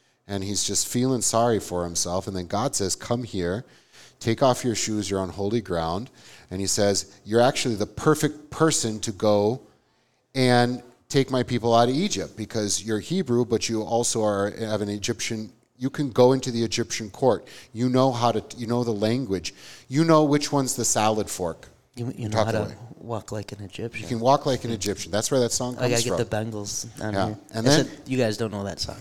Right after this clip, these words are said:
Speaker 2: but that was a, that was a banger back in the day.
Speaker 1: <laughs>
Speaker 2: Like, fourth grade Wade really
Speaker 1: Shut up.
Speaker 2: liked that.
Speaker 1: Shut up. Then, um, <laughs> it's like nineteen eighty-four.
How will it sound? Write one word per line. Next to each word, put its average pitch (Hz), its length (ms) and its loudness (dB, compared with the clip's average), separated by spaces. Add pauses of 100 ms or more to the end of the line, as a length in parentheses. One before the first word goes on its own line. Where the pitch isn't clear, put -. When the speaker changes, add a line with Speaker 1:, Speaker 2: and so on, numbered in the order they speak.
Speaker 2:
but - 80 -14
that 110 80 -8
was 113 80 -6
a, 110 40 -8
that 95 280 -10
was 117 120 -4
a - 20 -14
banger 107 320 -8
back 101 240 -18
in 104 80 -16
the 101 40 -16
day. 104 120 -12 (300)
Speaker 1:
<laughs> - 380 -18
Speaker 2:
Like, 117 120 -8
fourth - 340 0
grade 113 220 -2
Wade 110 240 -6
really 110 140 -4
Speaker 1:
Shut 110 80 0
up. 110 40 2
Speaker 2:
liked 107 200 -2
that. 107 180 -10 (100)
Speaker 1:
Shut 98 140 -12
up. - 60 -20 (600)
Then, 113 240 0 (120)
um, 95 260 -4 (340)
<laughs> - 300 -14
it's - 1080 -16
like 120 140 -2
nineteen 107 400 -6
eighty-four. 87 540 -10